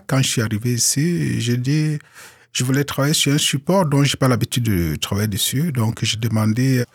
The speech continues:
au directeur du scac de me réunir, euh, comme ça du plexiglas, qu'il soit utilisé ou pas, qu'il soit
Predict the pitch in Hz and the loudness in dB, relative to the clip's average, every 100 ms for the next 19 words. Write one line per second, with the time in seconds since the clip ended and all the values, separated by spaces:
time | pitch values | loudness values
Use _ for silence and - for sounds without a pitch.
0 | - - - 120 117 113 - - 127 120 | -20 -20 -10 -6 -2 -4 -4 -2 -2 0
1 | - - 160 - - 123 113 120 107 104 | -2 0 -2 -2 -2 0 2 2 2 2
2 | 107 104 104 104 104 127 120 117 117 120 | 2 0 0 0 2 2 2 -2 0 2
3 | 143 127 110 107 - _ _ - 117 - | 2 2 0 -2 -8 _ _ -6 -4 -4
4 | 123 127 120 113 - 104 - 120 120 - | -2 -2 -2 -2 -4 -4 -6 -4 -2 -2
5 | 135 123 139 196 - - 120 - - 120 | -2 0 -2 -2 -8 -6 -6 -4 -2 -2
6 | - - - 120 - 117 110 120 120 113 | -2 -4 -8 -6 -4 -2 0 -2 -2 -4
7 | 120 - - _ 117 - 139 127 - | -4 -4 -14 _ -4 -2 0 0 -2